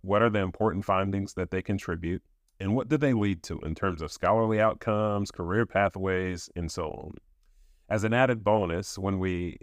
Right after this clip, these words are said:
uh, interview recent graduates from doctoral programs, they might be scholars who you haven't heard from yet. They're new voices in our field, and we have a, a chance to listen to them and elevate their voice in the academy.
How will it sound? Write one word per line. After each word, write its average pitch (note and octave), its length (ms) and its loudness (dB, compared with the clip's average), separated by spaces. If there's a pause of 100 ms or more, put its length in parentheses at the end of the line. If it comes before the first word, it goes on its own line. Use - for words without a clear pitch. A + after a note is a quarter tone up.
(120)
uh, E2+ 400 -2
interview G#2 480 0
recent A2+ 480 -2 (540)
graduates F2+ 540 4
from F2+ 180 -2
doctoral F2+ 420 2
programs, D#2 640 -4 (380)
they A#2 100 2
might C#3 200 2
be D3 80 -2
scholars A#2 480 4
who A#2+ 60 0
you A2+ 140 2
haven't G#2+ 240 2
heard G#2+ 200 0
from D#2 240 -6
yet. - 180 -6 (160)
They're F2+ 160 0
new G2+ 180 2
voices G2+ 440 0
in F#2+ 80 0
our F#2 100 2
field, G2 400 0
and E2 140 -2
we E2 80 -2
have F#2 160 0
a, E2+ 140 -4 (140)
a F2 80 -6
chance F#2+ 420 -2
to E2 120 -4
listen F#2+ 300 -2
to G2 100 -6
them F2+ 320 -2
and E2+ 140 -4
elevate F2+ 420 -2
their F2 160 0
voice D2+ 540 -6 (500)
in F2 160 -2
the D#2 140 -2
academy. D2+ 560 -4